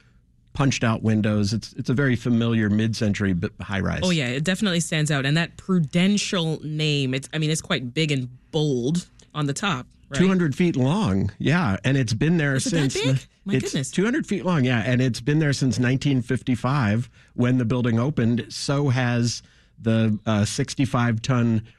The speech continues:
Speaker 1: Rock of Gibraltar that says Prudential on
Speaker 2: Mm-hmm.
Speaker 1: one piece of the facade.
Speaker 2: Yeah, it's, it's been there a long time. Now, b-, before we dig more into the move and,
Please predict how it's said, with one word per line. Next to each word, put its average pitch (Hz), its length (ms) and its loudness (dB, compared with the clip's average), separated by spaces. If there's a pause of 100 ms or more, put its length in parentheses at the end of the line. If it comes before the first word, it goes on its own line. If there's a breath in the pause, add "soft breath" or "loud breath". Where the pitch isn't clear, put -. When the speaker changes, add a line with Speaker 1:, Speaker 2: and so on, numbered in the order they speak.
(120)
Speaker 1:
Rock 120 260 0
of 123 100 2
Gibraltar 113 580 0
that 95 160 0
says 104 300 0
Prudential 104 720 0
on 107 200 0
Speaker 2:
Mm-hmm. 104 80 2
Speaker 1:
one 107 240 2
piece 113 260 0
of 101 140 -2
the 98 80 -2
facade. 92 580 -2 (120)
Speaker 2:
Yeah, 180 160 -2
it's, 143 160 -6
it's 160 240 -10
been 175 120 -4
there 175 120 0
a 165 60 0
long 165 200 0
time. 170 180 -2
Now, 151 200 0
b-, - 100 -10
before 170 240 -4
we 277 120 0
dig 185 180 2
more 165 140 2
into 160 180 -2
the 151 80 0
move 156 480 0
and, 135 220 0